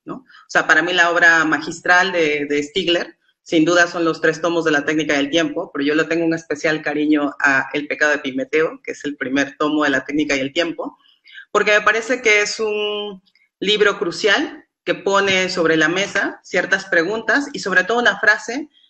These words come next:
que para mí fue muy importante, y es que la técnica en Occidente, eh, es lo impensado,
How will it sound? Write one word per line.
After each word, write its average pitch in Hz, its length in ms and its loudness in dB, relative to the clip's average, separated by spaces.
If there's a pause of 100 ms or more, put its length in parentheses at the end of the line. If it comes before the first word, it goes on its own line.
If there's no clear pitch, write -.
que 185 100 -10
para 165 200 2
mí 180 160 -4
fue 190 120 -8
muy 185 140 -2
importante, 147 560 -4
y 151 40 -2
es 156 140 -4
que 185 100 -2
la 165 200 0
técnica 196 360 -6
en 170 60 -2
Occidente, 175 720 -4
eh, 151 280 -2
es 170 140 -6
lo 190 80 -4
impensado, 143 500 -2